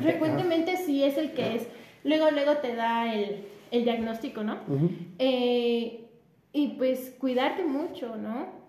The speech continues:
Speaker 2: Para que veas que no so-, no es necesario nacer con la enfermedad, sino que también se puede dar en, en algún momento de tu vida.
Speaker 1: Sí.
Speaker 2: Controlar tus emociones, saber cuándo estás bien, cuándo estás mal,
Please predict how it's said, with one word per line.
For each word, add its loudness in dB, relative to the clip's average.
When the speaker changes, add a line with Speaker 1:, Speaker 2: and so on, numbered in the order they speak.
Speaker 2:
Para -4
que -2
veas -4
que -2
no 0
so-, -6
no 0
es -4
necesario 0
nacer -2
con -4
la -2
enfermedad, 0
sino -4
que -8
también -2
se 0
puede 0
dar 0
en, -2
en -6
algún -2
momento -2
de -6
tu -10
vida. -4
Speaker 1:
Sí. -4
Speaker 2:
Controlar -2
tus -16
emociones, -4
saber -6
cuándo -8
estás -12
bien, -8
cuándo -6
estás -12
mal, -2